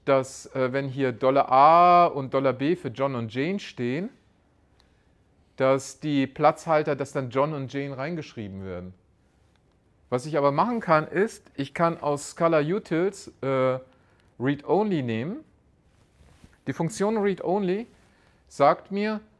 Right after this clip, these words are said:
ob eine, eine Variable, also ein Wert, den eine Funktion gekriegt hat. Und wir machen ja, äh, Call by Reference in Perl. Das heißt, es ist ja,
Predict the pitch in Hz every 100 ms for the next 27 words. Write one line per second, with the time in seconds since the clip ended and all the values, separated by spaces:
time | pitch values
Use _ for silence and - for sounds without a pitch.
0 | _ - 156 170 170 - 165 - 156 151
1 | 143 139 131 123 - 135 139 127 123 127
2 | 123 170 185 139 135 139 131 131 120 139
3 | 190 180 147 143 - 139 - 170 156 -
4 | 147 170 - - 101 101 - _ _ _
5 | _ - 131 143 151 175 175 175 170 -
6 | _ _ _ _ _ _ 131 135 131 131
7 | - 170 165 147 147 160 - 120 104 -
8 | 107 101 - 98 95 101 127 147 147 147
9 | - - 127 151 - 165 143